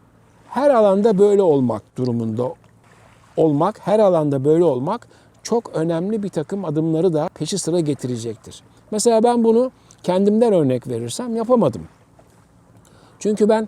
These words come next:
iş bulmuş olmayı, işe başlamış olmayı yeterli buldum. Ve on bir sene hiç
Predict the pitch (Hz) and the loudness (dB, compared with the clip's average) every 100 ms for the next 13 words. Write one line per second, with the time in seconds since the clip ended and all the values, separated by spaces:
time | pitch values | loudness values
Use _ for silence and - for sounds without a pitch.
0 | - 240 - - 214 214 214 180 143 127 | -4 -6 -4 -2 2 2 0 0 0 0
1 | 110 107 143 185 - - - 170 208 190 | -2 -6 -8 -12 -20 -14 -10 -2 0 0
2 | 175 202 202 208 175 160 156 160 233 247 | -2 -4 -4 -6 -6 -4 -4 -6 -6 -6
3 | - 240 240 214 151 107 92 98 _ _ | -4 -4 -2 0 0 -2 -8 -14 _ _
4 | _ - 156 220 233 _ 247 190 139 - | _ -8 -2 -2 -2 _ -2 0 0 -2
5 | 127 180 254 247 254 254 - | -8 -8 -10 -6 -4 -2 -6